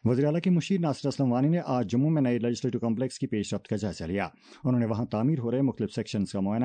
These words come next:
کیا۔ انہوں نے عمل آوری پرویجنسیوں پر زور دیا کہ وہ اس project کی بروقت تکمیل یقینی بنائے تاکہ ایوان کے کام کاج میں آسانی پیدا ہو سکے۔ انہوں نے کہا کہ اس complex کو تمام تر جدید سہولیات سے لیس کیا جانا چاہیے۔ بعد میں مشیر موصوف نے کئی دیگر ترقیاتی پروجیکٹوں کا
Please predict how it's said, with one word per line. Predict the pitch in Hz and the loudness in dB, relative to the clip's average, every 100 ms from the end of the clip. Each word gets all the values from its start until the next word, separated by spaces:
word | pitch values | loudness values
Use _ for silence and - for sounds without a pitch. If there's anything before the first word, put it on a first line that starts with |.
| 123 | 0
کیا۔ | 135 131 127 - - | 0 -2 -4 -14 -6
انہوں | 131 120 120 | 0 2 2
نے | 123 123 - | 0 -2 -2
عمل | 123 127 | 0 0
آوری | - 117 120 | 0 -2 -2
پرویجنسیوں | 113 113 117 110 120 | -2 0 0 0 -2
پر | 110 92 | -2 -4
زور | 95 135 | 0 0
دیا | 123 131 127 - _ - | 2 2 0 -6 _ -2
کہ | |
وہ | 127 | 0
اس | 110 - | 0 0
project | 120 117 147 | -2 0 -4
کی | - 120 | -2 -2
بروقت | 110 131 123 101 | 0 -2 -6 -6
تکمیل | 110 120 104 | -2 0 0
یقینی | 107 104 98 | 0 -2 -2
بنائے | 110 143 | 0 -2
تاکہ | 135 104 120 113 - _ | -2 -2 0 -2 -4 _
ایوان | - 117 156 143 | -4 -2 0 -2
کے | 123 | -2
کام | - 107 98 | -2 -2 -2
کاج | 95 87 | -4 -2
میں | 110 | -2
آسانی | 127 - 85 | -2 -4 -6
پیدا | 85 82 82 | -6 -6 -6
ہو | 82 | -6
سکے۔ | 95 95 90 - - - - | -6 -4 -6 -10 -20 -16 0
انہوں | 147 147 | 4 4
نے | |
کہا | 139 170 | 4 0
کہ | 190 | -2
اس | - | -2
complex | 139 131 135 - | 0 0 0 -2
کو | - | -6
تمام | - 123 170 180 | 0 2 4 2
تر | - 104 | 2 0
جدید | 107 113 104 | 0 0 0
سہولیات | 127 120 117 | 0 0 -2
سے | - | -2
لیس | 101 113 135 - | -2 0 -2 -4
کیا | - 95 | -2 -2
جانا | 87 92 | 0 -2
چاہیے۔ | 82 104 90 92 80 - - - | -2 -6 -4 -2 -4 -6 -10 -4
بعد | 98 92 | -2 0
میں | 95 | -2
مشیر | 92 - 90 | -2 -4 -4
موصوف | 92 101 120 110 | -2 -2 -2 0
نے | 113 107 _ _ | -2 -2 _ _
کئی | 123 107 | -2 0
دیگر | 90 135 135 | 0 -2 -2
ترقیاتی | 110 95 92 87 | -4 -4 -4 -6
پروجیکٹوں | 90 - 95 113 147 | -6 -4 -4 -4 -4
کا | 135 85 | -4 -6